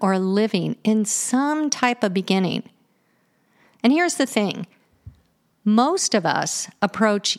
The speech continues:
each new day unconsciously. They just happen.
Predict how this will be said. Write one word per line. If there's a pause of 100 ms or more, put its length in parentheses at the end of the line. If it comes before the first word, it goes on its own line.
each
new
day (160)
unconsciously. (1080)
They
just
happen.